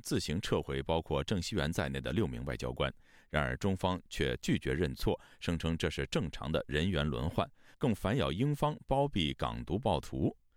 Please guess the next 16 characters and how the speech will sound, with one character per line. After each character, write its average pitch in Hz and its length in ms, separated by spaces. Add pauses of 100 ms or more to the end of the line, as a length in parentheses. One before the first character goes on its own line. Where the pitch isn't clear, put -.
(400)
以 65 80
下 69 160
是 - 80
本 60 120
台 65 120
记 67 120
者 60 300
吕 64 220
希 - 340
发 65 140
自 71 100
伦 69 180
敦 117 160
的 123 80
报 69 160
道。 64 240